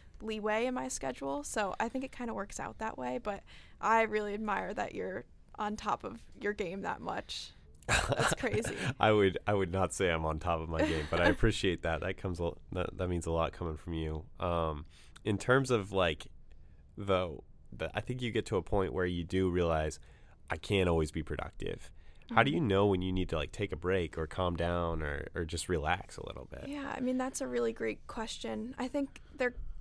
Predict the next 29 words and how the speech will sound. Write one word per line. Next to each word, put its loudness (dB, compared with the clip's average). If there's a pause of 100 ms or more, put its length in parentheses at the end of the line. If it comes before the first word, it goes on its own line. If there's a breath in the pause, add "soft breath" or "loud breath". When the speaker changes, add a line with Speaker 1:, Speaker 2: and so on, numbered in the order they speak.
Speaker 1:
comes -2
a -4
point -6
where -4
you -8
just -8
can't -8
retain -8
anything. -6 (180)
And 0
I 2
Speaker 2:
Mm-hmm. -2
Speaker 1:
think 0
you 0
had 4
mentioned 0
this -6
before -6
we -2
started, -6
that -2 (240)
sometimes -4
you -8
get -4 (320)
to -12
the -6
point -8
where -2
you're -4